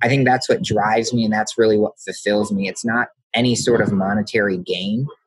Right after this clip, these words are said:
That's just a byproduct of the hard work and, you know, why I'm up early and why I'm up late doing real estate syndication for multifamily.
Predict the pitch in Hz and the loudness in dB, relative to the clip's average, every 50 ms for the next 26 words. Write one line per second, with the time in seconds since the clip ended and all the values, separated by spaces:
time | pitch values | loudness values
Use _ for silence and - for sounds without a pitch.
0 | _ - 113 117 - 139 127 123 123 98 107 - 98 98 104 107 101 - - 104 | _ -2 -2 0 0 -2 0 0 -2 -2 0 -2 0 0 0 0 0 0 0 0
1 | 104 104 101 101 98 98 - - - _ 98 101 101 98 98 95 95 95 - _ | 0 0 0 0 0 -2 -6 -14 -6 _ 2 4 4 6 4 4 2 -2 -8 _
2 | 101 104 95 - - 107 104 104 98 98 92 95 98 101 101 - - _ _ _ | -4 -4 -2 0 0 0 2 0 0 0 0 0 0 0 -2 -4 -8 _ _ _
3 | _ _ - 107 104 101 98 98 95 95 - _ _ _ _ - - 120 117 110 | _ _ -4 -2 0 0 0 0 0 -2 -6 _ _ _ _ -6 -2 0 2 2
4 | 104 - - 107 104 104 107 104 104 101 98 98 98 95 - - 95 95 98 98 | 0 0 0 0 2 2 2 2 2 2 2 2 2 0 0 0 0 0 2 2
5 | 98 95 95 95 92 92 92 92 92 92 92 92 92 90 - 92 95 95 92 92 | 2 2 2 0 0 -2 -2 -2 -2 -2 -2 -4 -4 -4 -4 -2 0 0 -2 -2
6 | 90 - - 104 98 98 95 95 92 87 - - _ 98 95 98 98 95 95 - | -4 -4 -2 0 0 0 0 0 -2 -4 -6 -8 _ -2 0 0 2 0 -2 -2
7 | - - 95 92 87 - - - 98 92 90 90 - - 92 90 90 - - 90 | -2 -2 -2 -2 -2 -4 -4 -4 -2 -2 -2 -4 -4 -4 -4 -2 -2 -2 -4 -4
8 | 87 - - 92 90 87 85 87 - - - - 82 85 85 85 82 - - - | -6 -4 -2 -2 -2 -2 -4 -6 -8 -14 -18 -14 -12 -12 -12 -12 -14 -20 -20 -20